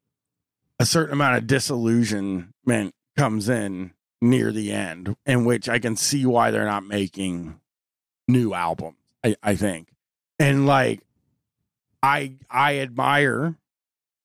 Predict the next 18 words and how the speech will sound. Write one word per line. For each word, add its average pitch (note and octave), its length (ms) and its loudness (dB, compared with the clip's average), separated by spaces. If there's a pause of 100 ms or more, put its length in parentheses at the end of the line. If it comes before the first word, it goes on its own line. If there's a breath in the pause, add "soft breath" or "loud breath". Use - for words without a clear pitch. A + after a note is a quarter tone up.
(380)
that A2+ 180 0
they, B2+ 480 0 (540)
and C#3 120 4
I D3 140 2
felt D3+ 240 -4
the C3 80 -10
same B2+ 260 -2
way, A#2+ 240 2
that, G#2 220 -4
like, A2+ 220 0
if A2+ 140 -4
we D#3+ 140 2
could C#3 220 -4
just, B2 560 -2 (1040)
if C3+ 80 -2
we F3 140 0
could C3+ 200 -6
just, D3 560 -2